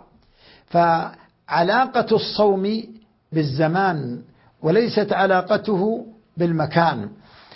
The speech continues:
والصوم، يعني، من أجل العبادات، إذ قال عليه الصلاة والسلام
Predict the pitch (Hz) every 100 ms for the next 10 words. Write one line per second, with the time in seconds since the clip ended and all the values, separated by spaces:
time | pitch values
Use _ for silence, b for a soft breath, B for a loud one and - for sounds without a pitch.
0 | - - - - 202 190 185 185 B B
1 | - 185 170 175 165 165 - - 165 170
2 | 165 175 143 196 233 170 160 - 165 143
3 | 156 156 151 180 202 220 - - b b
4 | b - 139 - 214 185 175 185 185 170
5 | - 170 190 165 165 - - 170 190 220
6 | 220 208